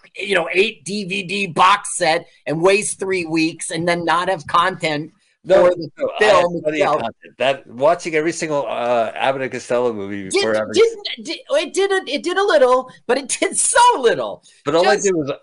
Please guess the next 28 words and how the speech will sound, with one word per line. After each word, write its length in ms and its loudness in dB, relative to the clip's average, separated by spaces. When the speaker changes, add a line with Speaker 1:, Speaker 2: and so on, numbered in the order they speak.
Speaker 2:
I 120 2
read 240 2
a, 160 -8
I'm, 300 0
I'm 140 0
gonna 380 0
go 160 4
to 60 0
the 120 0
library 460 2
and 140 -6
research 680 -6
Bowery 320 2
Boys, 520 -4
and 100 -2
I'm 200 -4
gonna 160 -4
bring 320 -6
an 120 -2
extensive 540 -6
history 460 -4
of 100 -6
nineteen 380 -8
thirties 360 -8
comedy. 1000 -4
<laughs> 60 -20
But 140 4
no, 220 4